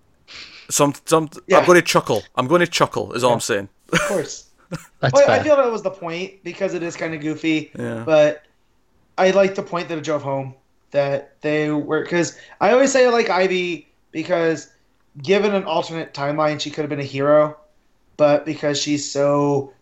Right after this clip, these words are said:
Speaker 2: jaded by humanity, she decides she'd rather be with the trees. And here she gets that chance to be a hero, and her whole point of this is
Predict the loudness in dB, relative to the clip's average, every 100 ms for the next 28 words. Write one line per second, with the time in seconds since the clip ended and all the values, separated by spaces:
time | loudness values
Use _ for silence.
0 | _ 0 2 4 2 2 2 4 4 2
1 | -2 0 2 2 4 4 2 -2 -12 _
2 | _ -2 2 2 4 2 2 0 2 2
3 | 4 0 0 -2 2 4 2 0 -12 _
4 | _ _ _ _ 0 2 4 4 2 0
5 | 0 0 -2 -2 -2 0 0 2 2 4
6 | 6 4 -2 _ _ _ -2 2 2 4
7 | 4 6 6 2 -2 -2 0 -2 0 0
8 | -2 -2 0 2 0 -4